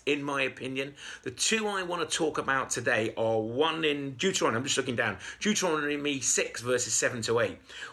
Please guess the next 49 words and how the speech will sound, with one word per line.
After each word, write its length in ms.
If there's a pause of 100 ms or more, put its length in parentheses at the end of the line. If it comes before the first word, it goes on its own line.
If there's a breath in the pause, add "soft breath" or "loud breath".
where 160
it 80
says 220
to 100
teach 320
your 80
children 460
diligently, 640
to 180
sit 320
at 120
home 280
with 140
them, 100
be 160
out 200
and 60
about 360
with 140
them, 140 (220 loud breath)
wherever 320
you 160
go 220
with 180
them, 140
teach 420
them. 200 (320 loud breath)
And 180
the 40
thing 280
that 160
I've 240
picked 260
up 160
from 280
that 220
more 200
than 120
anything 520
is 200
spending 840
time 520 (360)
with 420
your 300
kids. 480 (840 loud breath)
Um, 240 (280)
and 220
time 380
where 160